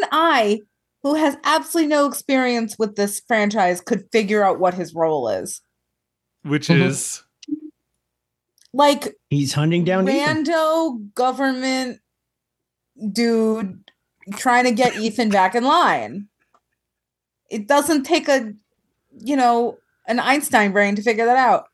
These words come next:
Speaker 2: But I just, I just don't
Speaker 3: <laughs>
Speaker 2: kn-, like, I, I
Speaker 1: Or maybe I
Speaker 2: understand
Speaker 1: am
Speaker 2: that.
Speaker 1: Einstein smart. I don't know.
Speaker 3: You m-, you might be.
Speaker 2: Might be. You're very clever.
Speaker 1: I'll find out at Oppenheimer in two weeks.
Speaker 2: Ooh.
Speaker 3: <laughs>
Speaker 2: Um, I'm seeing that in, like, forty-eight hours. Can't wait. Um,
Speaker 1: Oh, fuck you.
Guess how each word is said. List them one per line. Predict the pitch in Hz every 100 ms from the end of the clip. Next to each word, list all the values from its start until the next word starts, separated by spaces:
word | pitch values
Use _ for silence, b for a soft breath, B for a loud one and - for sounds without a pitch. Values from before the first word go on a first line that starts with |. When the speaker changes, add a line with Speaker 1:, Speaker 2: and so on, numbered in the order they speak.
| _ _ -
Speaker 2:
But | 214
I | 220
just, | 214 226 - -
I | 214
just | 185 165
don't | 226 214
Speaker 3:
<laughs> | 190
Speaker 2:
kn-, | -
like, | 202 -
I, | 170 214 - -
I | 208
Speaker 1:
Or | 247
maybe | 262 285 508
I | 466
Speaker 2:
understand | 247
Speaker 1:
am | 247 285
Speaker 2:
that. |
Speaker 1:
Einstein | 208 202 - 214 202
smart. | 202 - 190 185
I | 196 220
don't | 226
know. | 185 -
Speaker 3:
You | 160
m-, | 170
you | 175 175
might | 151 165 185
be. | 226 262 214
Speaker 2:
Might | 156 131
be. | 165 156 139 123 -
You're | - 127 131
very | 127 135 131 127
clever. | 135 127 120 117
Speaker 1:
I'll | -
find | 277 269
out | 285 277
at |
Oppenheimer | 269 269 349 311 247 233 226
in | 233
two | 240 240
weeks. | 240 247 - - - _ -
Speaker 2:
Ooh. | 135 156 151 120 120 117
Speaker 3:
<laughs> | 247 202 156
Speaker 2:
Um, | 139 233 139 135 135 123 -
I'm | 127
seeing | 120 139
that | 127
in, | 113
like, | 110 104 _ _ -
forty-eight | 139 123 113
hours. | 104 110 104
Can't | - 110 110
wait. | 85 - -
Um, | 135 135 135
Speaker 1:
Oh, | - 247
fuck | - - -
you. | 208